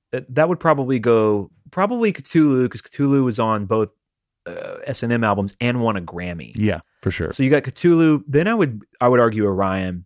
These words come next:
Speaker 1: then To Live Is to Die, then Suicide and Redemption.
Speaker 2: Mm-hmm. Yeah, for sure.
Speaker 1: So anyway,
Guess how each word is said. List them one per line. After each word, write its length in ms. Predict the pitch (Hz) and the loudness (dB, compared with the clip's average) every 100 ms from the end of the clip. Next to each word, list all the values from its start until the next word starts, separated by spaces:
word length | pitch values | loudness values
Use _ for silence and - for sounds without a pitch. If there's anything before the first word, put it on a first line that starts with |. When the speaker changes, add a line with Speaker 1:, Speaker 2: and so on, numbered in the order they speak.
| _ _ - | _ _ -4
Speaker 1:
then 140 | 139 | -4
To 100 | 139 | -2
Live 180 | 131 117 | -2 -2
Is 60 | - | -4
to 100 | 98 | 0
Die, 400 | 98 95 92 87 | 2 2 0 -4
then 220 | 98 101 | -6 -6
Suicide 440 | 95 92 82 82 | -6 -8 -6 -10
and 80 | 71 | -10
Redemption. 340 | 71 67 69 107 | -16 -18 -6 -4
Speaker 2:
Mm-hmm. 200 | 110 104 90 90 | -2 -4 -6 -8
Yeah, 100 | 78 | -8
for 60 | - | -10
sure. 240 | - 85 - _ _ _ _ _ _ _ _ _ _ _ | -8 -8 -10 _ _ _ _ _ _ _ _ _ _ _
Speaker 1:
So 200 | - 165 | 4 4
anyway, 300 | 190 160 135 | 6 4 2